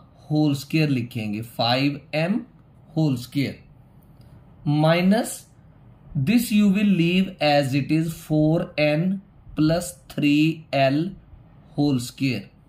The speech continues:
अब आपने आइडेंटिफाई करना है कौन सी आइडेंटिटी लगेगी। तो यहाँ ए स्क्वायर माइनस बी स्क्वायर की आइडेंटिटी लगेगी using identity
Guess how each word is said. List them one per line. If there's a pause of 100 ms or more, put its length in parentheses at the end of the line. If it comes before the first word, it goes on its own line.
(1080)
अब
आपने
आइडेंटिफाई
करना
है (100)
कौन
सी
आइडेंटिटी
लगेगी। (340)
तो
यहाँ
ए
स्क्वायर
माइनस (100)
बी
स्क्वायर
की
आइडेंटिटी
लगेगी (560)
using (180)
identity